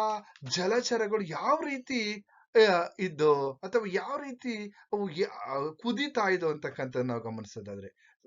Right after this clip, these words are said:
ವೈಶಂಪಾಯನ ಸರೋವರದಲ್ಲಿರ್ತಕ್ಕಂಥ ಜಲಚರಗಳು ಯಾವ ರೀತಿ ಕುದೀತಾ ಇದ್ದು ಅಂತ ನೋಡೋದಾದ್ರೆ, ಭೀಮಸೇನನ ಕೋಪ, ಇಲ್ಲಿ ಭೀಮಸೇನನ ಒಂದು ಕೋಪಕ್ಕೆ ಅಥವಾ ಕೋಪದ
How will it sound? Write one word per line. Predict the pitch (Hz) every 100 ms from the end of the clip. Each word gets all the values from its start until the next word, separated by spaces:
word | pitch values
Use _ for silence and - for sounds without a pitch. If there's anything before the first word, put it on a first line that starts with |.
| -
ವೈಶಂಪಾಯನ | 127 123 147 147 143 139 143
ಸರೋವರದಲ್ಲಿರ್ತಕ್ಕಂಥ | - 131 135 143 135 147 143 135 147 180 180
ಜಲಚರಗಳು | 165 127 131 156 175 180 208 214 180 - - 185
ಯಾವ | 254 285 302
ರೀತಿ | 277 247 277
ಕುದೀತಾ | - 208 202 202 190
ಇದ್ದು | 156 139 127 135 120 - _ _ -
ಅಂತ | 123 123
ನೋಡೋದಾದ್ರೆ, | 120 117 110 104 98 104 110 165 190 - - - 151
ಭೀಮಸೇನನ | 165 294 359 370 339 302 294 285 269 262 254 247
ಕೋಪ, | 214 226 254 -
ಇಲ್ಲಿ | 226 220
ಭೀಮಸೇನನ | 165 214 254 247 240 226 220 208 208 208 - - -
ಒಂದು | 196 202
ಕೋಪಕ್ಕೆ | 202 160 156 156 135 - 123 135 202 233
ಅಥವಾ | 180 160 165 151 165 - - _
ಕೋಪದ | - 208 226 202 156